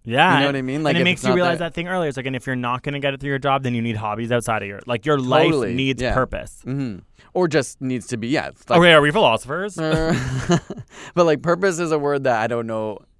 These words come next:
Speaker 2: that I identify. Like, yeah, you need your own self-identified purpose.
Speaker 1: Yeah,
Speaker 2: Like,
Speaker 1: and
Speaker 2: you know
Speaker 1: purpose is also the
Speaker 2: you don't have
Speaker 1: title
Speaker 2: to
Speaker 1: of Justin Bieber's most, uh, recent album.
Speaker 2: Oh, so clearly purpose is the most important thing in the
Speaker 1: I think it
Speaker 2: world.
Speaker 1: was biblical,
Speaker 2: I've literally
Speaker 1: but
Speaker 2: never,
Speaker 1: whatever.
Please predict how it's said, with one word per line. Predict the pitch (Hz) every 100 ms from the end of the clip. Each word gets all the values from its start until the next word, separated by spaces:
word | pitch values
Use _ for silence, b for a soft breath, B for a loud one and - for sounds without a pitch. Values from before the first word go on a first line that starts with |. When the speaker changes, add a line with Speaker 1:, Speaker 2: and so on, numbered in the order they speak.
| -
Speaker 2:
that | 107 107
I | 107 107 120 -
identify. | 120 120 123 113 123 -
Like, | 147 143 -
yeah, | 160 156
you | 110 147 151
need | 160
your | 139 123
own | 127 123 113
self-identified | - 110 98 95 90 95 85 71 73
purpose. | - 69 -
Speaker 1:
Yeah, | 113 85
Speaker 2:
Like, |
Speaker 1:
and | 135
Speaker 2:
you | 165
know |
Speaker 1:
purpose | 175 170
is | 165
also | 135 123 131
the | 120
Speaker 2:
you | 143
don't | 156
have |
Speaker 1:
title | 131 113
Speaker 2:
to |
Speaker 1:
of | 98
Justin | 113 101 113
Bieber's | 107 98 101 -
most, | 98 95 92
uh, | - -
recent | 85 104 - -
album. | - - - - _
Speaker 2:
Oh, | 156 98
so | 90 131 117 -
clearly | - 131 127 123 110 98 92 92 92 90
purpose | 110 98 87 85 -
is | 82 69 76 - 95
the | 101
most | 76 -
important | 95 82 -
thing | - -
in |
the | 131
Speaker 1:
I |
think | 131 131
it |
Speaker 2:
world. |
Speaker 1:
was | 135
biblical, | 110 110 113 147 147
Speaker 2:
I've | 123
literally | 110
Speaker 1:
but | 95
Speaker 2:
never, | 85
Speaker 1:
whatever. | 80 76